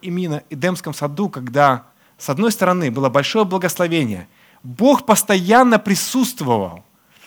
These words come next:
Бог постоянно общался с Адамом и с Евой. Вы это представляете? Ну, я даже, наверное, представить сложно, как это было до конца. Но вот представьте, они воочию были и общались с Богом, какое благословение они испытывали.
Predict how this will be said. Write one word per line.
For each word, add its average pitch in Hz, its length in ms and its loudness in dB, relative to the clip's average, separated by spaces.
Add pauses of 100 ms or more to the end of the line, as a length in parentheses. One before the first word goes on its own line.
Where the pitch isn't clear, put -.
(140)
Бог 233 300 4
постоянно 214 640 4
общался 196 540 2
с - 100 -4
Адамом 214 380 2
и - 20 -2
с - 80 -6
Евой. 190 220 2
Вы 160 60 0
это 185 100 -6
представляете? 247 560 2 (160)
Ну, 180 100 -4
я 170 140 0
даже, 156 180 -2
наверное, 143 320 -4 (140)
представить 139 440 2
сложно, 127 380 -2
как 127 200 -2
это - 140 -2
было 117 380 0 (220)
до 131 100 -4
конца. 123 460 -4 (200)
Но 175 80 -6
вот 180 80 -4
представьте, 214 460 4
они 190 180 4
воочию 190 720 2
были 170 300 -2
и 165 40 2
общались 165 500 0
с 147 40 -10
Богом, 156 480 2 (260)
какое 214 260 0
благословение 190 600 0
они 185 140 -2
испытывали. 156 460 -4